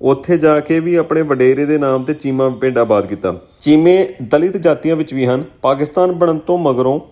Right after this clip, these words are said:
ਚੀਮੇ ਗੋਤ ਦੇ ਜੱਟ ਸਿੱਖ ਹਰਿਆਣਾ ਦੇ ਸਿਰਸਾ ਤੇ ਕਰਨਾਲ ਆਦਿ ਖੇਤਰਾਂ ਵਿੱਚ ਆ ਕੇ ਵਸੇ ਹਨ। ਦੁਰਾਹੇ ਤੋਂ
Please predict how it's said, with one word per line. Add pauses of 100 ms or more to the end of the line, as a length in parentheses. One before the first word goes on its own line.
(140)
ਚੀਮੇ
ਗੋਤ
ਦੇ
ਜੱਟ
ਸਿੱਖ
ਹਰਿਆਣਾ
ਦੇ
ਸਿਰਸਾ (280)
ਤੇ
ਕਰਨਾਲ
ਆਦਿ
ਖੇਤਰਾਂ
ਵਿੱਚ
ਆ
ਕੇ
ਵਸੇ
ਹਨ। (580)
ਦੁਰਾਹੇ
ਤੋਂ